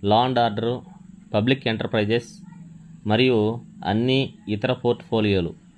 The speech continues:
మంత్రులకు కేటాయించబడినవి. నెక్స్ట్ కొణిదెల పవన్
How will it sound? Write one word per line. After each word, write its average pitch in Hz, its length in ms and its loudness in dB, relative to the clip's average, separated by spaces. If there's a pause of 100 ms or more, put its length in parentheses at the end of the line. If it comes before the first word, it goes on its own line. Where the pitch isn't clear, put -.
(320)
మంత్రులకు 120 600 0 (340)
కేటాయించబడినవి. 104 880 -2 (840)
నెక్స్ట్ 101 300 -4 (680)
కొణిదెల 127 340 4 (480)
పవన్ 113 240 -2